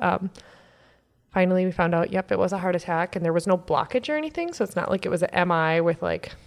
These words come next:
blockage. It was heart skipped a beat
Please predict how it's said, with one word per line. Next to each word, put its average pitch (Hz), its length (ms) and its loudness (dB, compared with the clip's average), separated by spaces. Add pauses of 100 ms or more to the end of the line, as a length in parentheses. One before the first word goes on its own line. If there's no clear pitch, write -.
(220)
blockage. 214 400 2
It 202 140 2
was 170 400 0 (420)
heart - 320 -2 (140)
skipped - 280 -8
a 190 40 -10
beat 190 240 -4